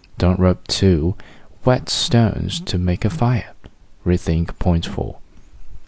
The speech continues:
Ninth, time heals almost everything. Give some time and experience the change. Tenth, thoughts control your feelings. Feelings control your actions.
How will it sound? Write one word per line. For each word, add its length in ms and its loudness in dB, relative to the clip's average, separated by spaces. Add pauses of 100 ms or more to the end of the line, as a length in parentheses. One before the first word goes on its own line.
(1000)
Ninth, 460 0 (760)
time 360 4
heals 440 4
almost 460 0
everything. 500 0 (300)
Give 160 2
some 180 0
time 320 2
and 100 0
experience 800 2
the 180 -6
change. 560 -2 (680)
Tenth, 380 0 (400)
thoughts 360 0
control 480 0
your 120 2
feelings. 640 -2 (400)
Feelings 400 4
control 400 0
your 200 0
actions. 540 -4